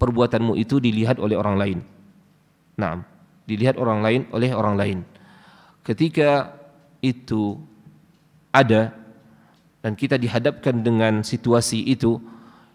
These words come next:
yakinlah bahwa itu adalah dosa. Bagaimana untuk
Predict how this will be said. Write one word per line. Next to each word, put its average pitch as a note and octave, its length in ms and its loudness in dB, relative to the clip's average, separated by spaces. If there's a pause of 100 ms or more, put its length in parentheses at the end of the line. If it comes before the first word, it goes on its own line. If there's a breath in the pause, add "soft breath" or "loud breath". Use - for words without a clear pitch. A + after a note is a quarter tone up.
(160)
yakinlah B2+ 480 0
bahwa A#2 320 0
itu - 160 -2
adalah G#2 240 -4
dosa. F#2+ 400 -2 (1040 soft breath)
Bagaimana C#3 400 2
untuk B2 480 0